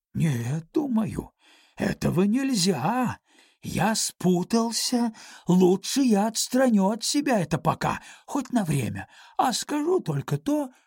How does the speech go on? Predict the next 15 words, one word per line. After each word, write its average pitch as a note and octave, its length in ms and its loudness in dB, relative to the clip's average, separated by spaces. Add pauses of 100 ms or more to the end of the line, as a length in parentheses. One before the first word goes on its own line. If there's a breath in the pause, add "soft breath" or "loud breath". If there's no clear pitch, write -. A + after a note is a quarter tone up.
(120)
что - 320 -2
надо, G#2+ 480 -2 (320)
по - 160 -2
правилу. - 600 -6 (1040)
Взял F#3 400 -2
в D3+ 120 -2
руки E3+ 320 2
яйцо B2+ 640 -4 (400 soft breath)
и D#3 140 2
хотел G3 420 2
сказать: F3 580 -2 (280 soft breath)
«Христос F3+ 840 0
воскрес!», E3+ 920 -2 (640)
но A#2 180 -8
чувствую, G3+ 680 -4